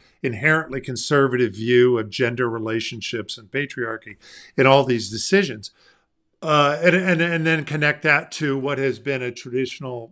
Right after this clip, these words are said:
sort of patriarchal understanding of power and, and the managing of relations between men and women and families and social relations and whatnot. Uh,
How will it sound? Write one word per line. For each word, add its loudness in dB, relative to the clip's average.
sort -4
of -4
patriarchal -6
understanding -2
of -10
power -2
and, -6
and -8
the -6
managing -2
of -10
relations -4
between -10
men -8
and -12
women -8
and -16
families -2
and -18
social 4
relations -4
and -8
whatnot. 2
Uh, 6